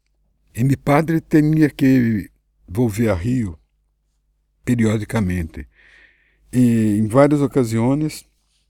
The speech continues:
três, quatro, me levava com ele.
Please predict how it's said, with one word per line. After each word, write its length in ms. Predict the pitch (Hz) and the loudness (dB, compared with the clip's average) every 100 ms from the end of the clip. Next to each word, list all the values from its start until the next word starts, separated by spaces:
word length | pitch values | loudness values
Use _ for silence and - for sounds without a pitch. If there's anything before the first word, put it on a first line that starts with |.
| _ _ _ _ - - - | _ _ _ _ -20 -20 -4
três, 340 | 113 120 - | 0 0 -2
quatro, 640 | - 104 120 139 139 135 - _ _ _ _ _ 107 | -4 -2 -2 0 0 -2 -6 _ _ _ _ _ 0
me 140 | 123 | 4
levava 600 | 135 98 120 101 85 80 | 4 4 4 2 0 -6
com 380 | - - - 98 | -8 -18 -6 -2
ele. 300 | 107 123 | -2 -4